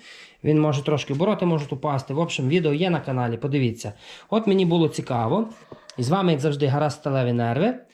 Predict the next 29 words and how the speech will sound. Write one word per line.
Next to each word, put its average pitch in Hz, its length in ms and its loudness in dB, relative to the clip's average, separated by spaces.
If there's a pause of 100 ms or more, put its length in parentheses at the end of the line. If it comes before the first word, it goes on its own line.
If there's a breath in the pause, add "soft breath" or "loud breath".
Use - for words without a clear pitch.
(220 soft breath)
Мені 147 300 4
було 175 260 2
дуже 170 200 2
с-, - 280 -6
цікаво 123 440 0
сильно, 117 380 -2
чи - 160 -6
то 185 200 0
установити 185 600 -2
карбюратор 180 540 -2
газовий, 170 460 0
чи 175 140 -2
не 160 100 0
встановити. 135 580 -4 (280 loud breath)
Замовив 175 380 2
я 151 120 0
посилочку 262 580 0
у - 20 4
Андрія 233 400 4
з - 80 -8
Харкова. 196 520 0 (1200 loud breath)
Макаренко 156 920 0
Андрій 151 500 2
Володимирович, 147 800 0 (240 loud breath)
великий 165 340 2
вам 156 180 2
дякуємо. 196 680 0 (760)
Такий 139 220 -4
великий 127 500 -2